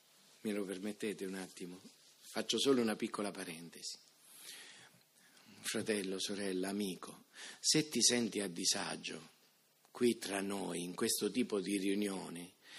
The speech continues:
mentre noi ci sentiamo a nostro agio perché qui c'è la presenza di Gesù, fai una cosa, cerca subito il Signore, aggiusta subito la tua vita, non ti sentire a disagio, perché Gesù vuole fare un'opera dentro di te,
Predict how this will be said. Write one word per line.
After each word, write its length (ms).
mentre 340
noi 200
ci 120
sentiamo 420
a 60
nostro 360
agio 280
perché 300
qui 140
c'è 140
la 100
presenza 580
di 160
Gesù, 380
fai 320
una 200
cosa, 360
cerca 440
subito 480
il 80
Signore, 720
aggiusta 500
subito 520
la 140
tua 200
vita, 360
non 240
ti 100
sentire 760
a 100
disagio, 640
perché 380
Gesù 380
vuole 260
fare 260
un'opera 560
dentro 400
di 160
te, 300